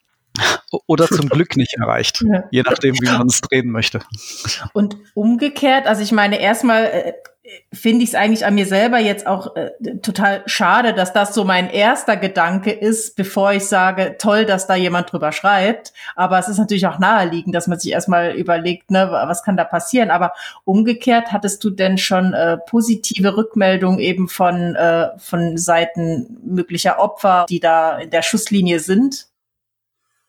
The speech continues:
Speaker 1: Ähm, aus Opferperspektive nicht. Äh, was ich jetzt sofort erfahren habe, nachdem letzte Woche Mittwoch dann die, äh, Verhaftungen durchgeführt wurden, die Großrazzien durchgeführt wurden,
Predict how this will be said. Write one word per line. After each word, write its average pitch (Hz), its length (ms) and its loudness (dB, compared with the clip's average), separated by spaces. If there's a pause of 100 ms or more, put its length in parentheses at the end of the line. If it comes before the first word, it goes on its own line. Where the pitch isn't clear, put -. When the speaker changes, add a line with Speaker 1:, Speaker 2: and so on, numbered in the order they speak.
(1700)
Speaker 1:
Ähm, 135 400 2 (240)
aus - 360 -2
Opferperspektive 175 920 0
nicht. 202 380 0 (420)
Äh, 139 180 2
was 143 140 2
ich 156 120 0
jetzt - 340 0 (260)
sofort 160 520 0
erfahren 175 540 2
habe, 156 280 2
nachdem 151 420 2
letzte 147 360 0
Woche 147 200 0
Mittwoch 160 680 -2 (120)
dann 143 380 0
die, 135 360 2 (380)
äh, 139 160 2
Verhaftungen 160 640 0
durchgeführt 160 580 0
wurden, 151 200 2
die 139 80 0
Großrazzien 156 640 0
durchgeführt 151 580 -2
wurden, 151 260 -2